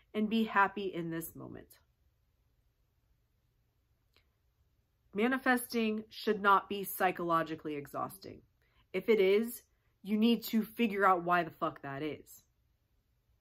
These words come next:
You are doing things in a way that is not beneficial to you and is more than likely not really helping you, but it is helping you. Somehow, some way, this is a part of your journey to understanding how manifestation actually works.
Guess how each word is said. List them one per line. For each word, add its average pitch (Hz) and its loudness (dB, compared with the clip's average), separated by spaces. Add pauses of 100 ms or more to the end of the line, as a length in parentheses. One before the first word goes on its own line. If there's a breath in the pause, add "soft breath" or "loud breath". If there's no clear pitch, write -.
(260)
You 180 0
are 190 4
doing 214 2
things 180 -2
in 180 -2
a 180 0
way 165 0
that 160 -2
is 147 -4
not 143 -4
beneficial 196 -6
to 196 -12
you 175 0 (300 loud breath)
and 226 -2
is 247 2
more 302 4
than 320 4
likely 262 2 (480 soft breath)
not 220 4
really 247 4
helping 240 2
you, 302 6
but 247 6
it 202 6
is 185 4
helping 165 -8
you. - -16 (1600)
Somehow, 254 4
some 247 2
way, 208 2
this 214 -2
is 220 -4
a 208 -2
part 202 0
of 202 0
your 180 0
journey 185 -4
to 180 -8
understanding 180 -4
how 160 -6
manifestation 156 -8
actually - -12
works. - -18